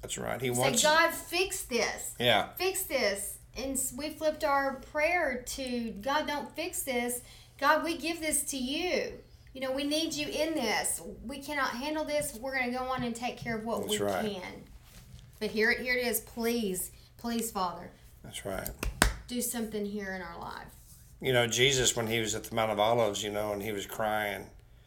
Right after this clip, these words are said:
Speaker 1: and out to, out to the Father, and he said, "You know what? I, you know, I, if you can take this cup away from me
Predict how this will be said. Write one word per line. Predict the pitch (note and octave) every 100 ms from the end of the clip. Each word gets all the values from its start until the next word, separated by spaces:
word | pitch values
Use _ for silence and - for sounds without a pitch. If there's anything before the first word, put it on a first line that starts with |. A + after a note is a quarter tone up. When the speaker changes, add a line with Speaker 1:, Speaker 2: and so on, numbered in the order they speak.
| - - - -
Speaker 1:
and | - A2 G#2+ A2 -
out | A2 A2
to, | - -
out | A2+ G#2+
to | A#2+ A#2
the | -
Father, | G2+ A#2 A2 G#2+ G#2 G2+
and | G#2+
he | G#2
said, | - A#2 A#2
"You |
know | A#2+ A#2 A2+
what? | A2 G#2+ -
I, | G2 G#2 - G#3 - - -
you | C3
know, | - -
I, | - C3+ G#2 - - -
if | C3
you | E3+
can | C#3+
take | A#2+
this | A2 G2+
cup | - G#2
away | G2 G2+
from | G#2 A2
me | A2 A2